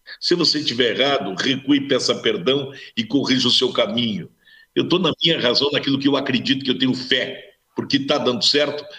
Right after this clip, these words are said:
mas nenhum trator me ataca. Não tem que nos ataque Chapecó,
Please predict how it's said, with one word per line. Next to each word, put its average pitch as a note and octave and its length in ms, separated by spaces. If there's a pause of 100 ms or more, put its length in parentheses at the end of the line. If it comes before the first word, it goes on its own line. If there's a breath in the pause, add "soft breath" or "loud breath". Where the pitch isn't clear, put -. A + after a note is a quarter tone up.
(200 loud breath)
mas D3 180
nenhum E3+ 280
trator D#3+ 420
me B2+ 80
ataca. A2 420
Não D3 240
tem F#3+ 280
que C3 100
nos A2 220
ataque A2 340
Chapecó, - 540